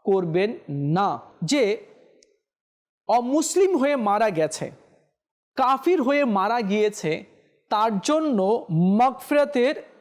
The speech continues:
দোয়া করা হারাম এবং কুফরি, অর্থাৎ ঈমান থেকে সে বেরিয়ে যাবে। কে? সে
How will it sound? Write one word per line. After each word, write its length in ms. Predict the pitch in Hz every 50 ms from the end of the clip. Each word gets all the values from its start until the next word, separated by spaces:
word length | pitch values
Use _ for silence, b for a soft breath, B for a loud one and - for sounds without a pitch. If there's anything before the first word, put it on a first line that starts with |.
| - -
দোয়া 420 | 151 143 151 202 226 240 240 240 247
করা 380 | - - 190 185 185 185 185
হারাম 680 | 185 - - 143 151 160 170 190 196 214 247 285 311 294 - - - _ _ _ _ _ -
এবং 380 | 185 185 180 185 202 214 220 208 - -
কুফরি, 440 | 320 349 339 - - 185 151 143 - _ _ _ _ _ _ _ _ _ _ _ _ _ _ _ _ _ -
অর্থাৎ 300 | 170 170 - 226 262 262 - - - - -
ঈমান 540 | 220 214 233 247 254 247 262 285 294 330 311 - _ _ _
থেকে 200 | - 247 226 254
সে 140 | - - 247
বেরিয়ে 460 | 190 160 190 208 214 214 208 196 -
যাবে। 340 | 156 151 151 143 143 139 135 - - _ _ _ _ _ _ -
কে? 260 | - 247 277 311 311 - - _ _ _ _ -
সে 380 | - - - 294 254 233 240